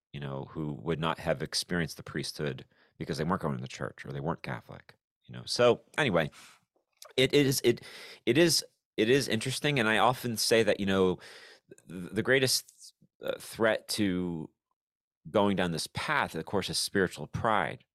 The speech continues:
Like, you know, who do, who do I think I am to think, like, I can do this differently or better or in some type of way that makes more sense for the times? Um, but on the same token, you know,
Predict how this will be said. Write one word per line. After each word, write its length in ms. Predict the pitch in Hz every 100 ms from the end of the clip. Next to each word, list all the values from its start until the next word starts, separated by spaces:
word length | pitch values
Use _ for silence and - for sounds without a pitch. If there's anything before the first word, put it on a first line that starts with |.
| -
Like, 220 | 82 -
you 40 | 87
know, 140 | 78
who 260 | - 131 135
do, 140 | 123 -
who 180 | - 165
do 100 | 120
I 100 | 113
think 240 | - 101
I 100 | 78
am 400 | 87 92 69 67 -
to 80 | -
think, 360 | 82 80 -
like, 200 | 82 76 -
I 140 | 90
can 180 | 82 87
do 160 | 76 82
this 240 | 76 - - _ _ _
differently 680 | - - - 90 82 80 76 - - - _
or 140 | 87 82
better 680 | 90 85 82 82 82 76 - - - _ _ 85
or 260 | 87 85
in 200 | 76 82
some 200 | - 92
type 180 | 90 82
of 100 | 87
way 440 | 80 82 85 82 76
that 300 | 76 73 - _ _ _ _ _ _
makes 340 | 78 87 - 90
more 160 | 80
sense 420 | - - 87 80
for 200 | - 82
the 100 | 71
times? 760 | 76 - 87 82 82 78 78 - - _ _ _ _ -
Um, 360 | 90 80 80 - _ _ _ _ _ -
but 300 | 143 127 -
on 140 | 127 127
the 60 | 117
same 260 | - 160
token, 440 | - 107 104 104 - _ _
you 60 | -
know, 160 | 143